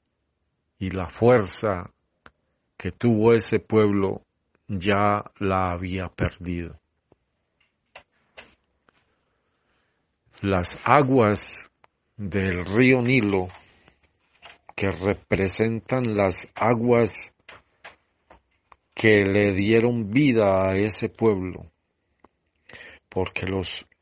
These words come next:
egipcios manejaron el Tao.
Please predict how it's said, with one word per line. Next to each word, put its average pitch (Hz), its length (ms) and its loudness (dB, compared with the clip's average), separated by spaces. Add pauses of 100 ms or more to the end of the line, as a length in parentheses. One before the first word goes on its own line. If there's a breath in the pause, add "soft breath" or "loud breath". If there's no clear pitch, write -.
egipcios 107 1040 -2 (480)
manejaron 98 800 -2
el 92 280 -2
Tao. 87 420 2